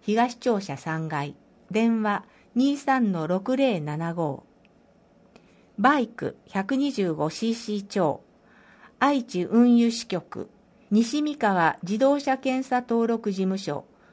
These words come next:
豊田市若林西町、西場山四十六、電話零五零五五四零の二零四七。軽自動車、四輪、三輪。軽自動車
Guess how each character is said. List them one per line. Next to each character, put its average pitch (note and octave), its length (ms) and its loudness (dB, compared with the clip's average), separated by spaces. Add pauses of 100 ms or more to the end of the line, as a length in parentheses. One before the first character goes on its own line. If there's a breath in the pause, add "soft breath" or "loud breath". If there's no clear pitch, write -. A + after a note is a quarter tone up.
(120)
豊 C4 200 2
田 C#4 180 0
市 G3 340 -4
若 G3 340 0
林 C#4+ 460 2
西 B3+ 320 -4
町、 G3 420 -4 (380 soft breath)
西 G#3 260 2
場 C#4 160 6
山 F#3 340 -2 (120)
四 A#3+ 260 4
十 D3 300 -4
六、 D3+ 360 -4 (360)
電 B3 300 2
話 A3+ 240 0 (180)
零 C#4+ 320 2
五 C4+ 340 4
零 F#3 320 -2 (380 soft breath)
五 D4 320 4
五 C4+ 280 4
四 B3 380 0
零 A#3 320 0
の D3+ 300 -4
二 B3+ 280 4
零 A3+ 320 0
四 F#3+ 300 2
七。 E3+ 300 -6 (1080 soft breath)
軽 D4 220 4
自 C4+ 220 0
動 B3+ 180 6
車、 D#3 300 -4 (240)
四 B3 320 4
輪、 A3+ 320 2
三 G3+ 360 0
輪。 F#3 300 -4 (840 soft breath)
軽 D4 260 2
自 C#4 200 -2
動 C4+ 220 4
車 D#3+ 280 0